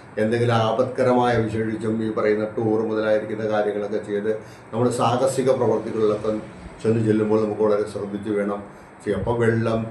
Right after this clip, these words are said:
തീ, പിന്നെ ശത്രുമദ്യം മുതലായിരിക്കുന്ന കാര്യങ്ങളിലൊക്കെ അവിടെ വളരെ ശ്രദ്ധിച്ചു. എന്ന് വെച്ചാൽ ആപത്തുകൾ വരാൻ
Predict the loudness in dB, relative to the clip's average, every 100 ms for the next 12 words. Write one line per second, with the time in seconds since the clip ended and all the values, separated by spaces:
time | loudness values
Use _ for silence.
0 | -2 0 0 0 -2 -4 -14 -16 -6 -2
1 | 0 2 2 0 0 -2 0 0 0 0
2 | -2 -4 -2 2 2 2 0 0 2 2
3 | 2 0 0 0 0 0 -2 -2 -2 -4
4 | -6 -8 -6 -2 -2 2 4 4 2 0
5 | -2 -4 -2 2 4 4 2